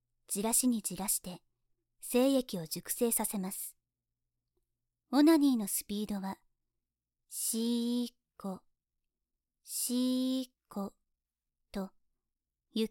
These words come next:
くりしごくことを強制します。射精直前の快楽も与えません。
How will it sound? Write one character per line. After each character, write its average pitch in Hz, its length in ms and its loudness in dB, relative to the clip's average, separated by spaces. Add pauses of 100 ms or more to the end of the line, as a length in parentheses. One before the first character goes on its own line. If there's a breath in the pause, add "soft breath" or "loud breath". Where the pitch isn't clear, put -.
く 294 100 2
り 269 120 -2
し - 160 -2
ご 269 100 2
く - 100 -12
こ 226 140 -6
と 208 160 -6
を 269 60 -8
強 202 240 -4
制 202 180 -6
し - 220 -4
ま 180 100 -6
す。 - 300 -12 (1500)
射 208 220 0
精 254 200 2
直 247 340 -2
前 247 120 2
の 233 160 0
快 254 240 0
楽 226 220 -6
も 156 120 -6
与 202 240 -8
え 202 60 -4
ま 202 100 -6
せ - 220 -6
ん。 - 80 -14